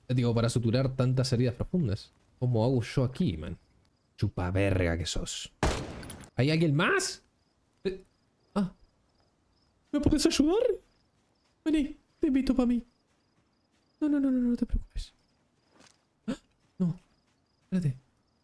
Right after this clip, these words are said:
Tranqui, tranqui, tranqui. No sé si me va a atacar, boludo.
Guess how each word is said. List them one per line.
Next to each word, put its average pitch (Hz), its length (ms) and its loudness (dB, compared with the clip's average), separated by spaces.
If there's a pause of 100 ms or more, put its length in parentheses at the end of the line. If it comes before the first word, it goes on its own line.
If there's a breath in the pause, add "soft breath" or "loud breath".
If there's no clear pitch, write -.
(640)
Tranqui, 180 160 0
tranqui, 185 220 4
tranqui. 175 240 0
No 170 100 2
sé - 80 2
si 190 100 2
me 151 60 2
va 151 60 2
a 165 40 4
atacar, 160 300 4
boludo. 131 400 2